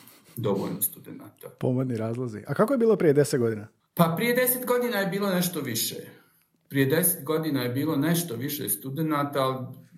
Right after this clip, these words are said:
Speaker 1: od-, što se, što se tiče mojih studenata, znači onih koji, e, koji će, nastava je organizirana tako da,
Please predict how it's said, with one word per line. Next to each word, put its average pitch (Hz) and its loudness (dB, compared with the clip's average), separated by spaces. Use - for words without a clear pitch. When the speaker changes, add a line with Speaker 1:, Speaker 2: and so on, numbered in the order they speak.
Speaker 1:
od-, 139 -4
što 127 -6
se, 123 -4
što - -6
se 123 -2
tiče 170 -2
mojih 135 2
studenata, 113 -4
znači 117 -4
onih 120 0
koji, 101 -2
e, 117 0
koji 120 2
će, 110 -2
nastava 170 2
je 143 2
organizirana 135 -2
tako 147 -2
da, 123 -2